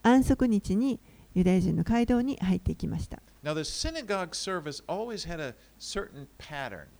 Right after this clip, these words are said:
Speaker 2: that they would always do.
Speaker 1: 街道で行っているこの、あの、安息日の集会というのは、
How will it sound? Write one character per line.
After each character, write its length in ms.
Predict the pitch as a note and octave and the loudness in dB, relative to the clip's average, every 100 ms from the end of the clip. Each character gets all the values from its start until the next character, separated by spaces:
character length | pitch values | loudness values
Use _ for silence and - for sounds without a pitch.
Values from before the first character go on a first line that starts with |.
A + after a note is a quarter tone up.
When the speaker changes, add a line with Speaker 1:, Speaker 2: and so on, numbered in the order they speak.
| - A#2 | -20 -16
Speaker 2:
that 160 | A#2 | -10
they 200 | B2+ A2+ | -8 -8
would 200 | A2 G#2+ | -10 -12
always 500 | A#2+ A#2+ A2+ A#2 F#2+ F#2 | -10 -10 -8 -10 -12 -14
do. 220 | A2 F#2 - - - - - - - B3 - _ _ - _ | -12 -12 -14 -20 -20 -20 -20 -20 -20 -20 -20 _ _ -20 _
Speaker 1:
街 260 | - E4 F4 | 2 4 8
道 160 | F4 F4+ | 8 8
で 120 | E4+ | 6
行 380 | D#4 D4 D4 D4+ | 6 4 2 2
っ 40 | |
て 240 | - C#4+ | 2 0
い 40 | D4 | 4
る 280 | D#4 C4 - | 6 6 6
こ 160 | G#3+ | 6
の、 480 | G#3 G3+ F#3+ F#3 - - - - | 8 8 10 8 4 -6 -20 -4
あ 200 | F3+ F3 | 2 4
の、 840 | F3 E3+ E3 E3 - - - - - | 6 4 4 2 0 -2 -4 -8 4
安 140 | G3 | 6
息 240 | G3 F#3+ F#3+ | 8 8 8
日 260 | F3 E3+ | 8 6
の 100 | E3 | 6
集 200 | - F#3 | 10 8
会 240 | F3+ F3+ F#3 | 10 6 8
と 80 | |
い 100 | F#3 | 8
う 40 | F3 | 8
の 140 | E3+ | 6
は、 220 | G#3+ G3+ | 6 6